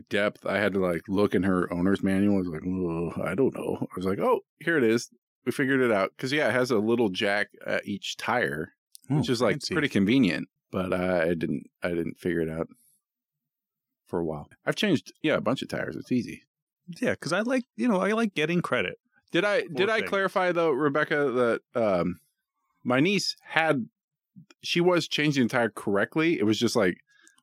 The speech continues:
Speaker 1: rusted on there and needed, like, a huge kick,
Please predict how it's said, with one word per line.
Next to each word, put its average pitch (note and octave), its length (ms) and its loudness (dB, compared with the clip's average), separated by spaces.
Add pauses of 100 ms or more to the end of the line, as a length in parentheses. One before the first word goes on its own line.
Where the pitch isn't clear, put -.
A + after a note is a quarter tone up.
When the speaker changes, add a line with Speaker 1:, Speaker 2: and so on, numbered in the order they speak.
(140)
Speaker 1:
rusted A2+ 540 0
on G2+ 240 2
there C3 360 0 (420)
and G#2+ 120 0
needed, A2 300 4
like, G2 160 2
a E2+ 100 0
huge G#2+ 460 0
kick, - 400 -4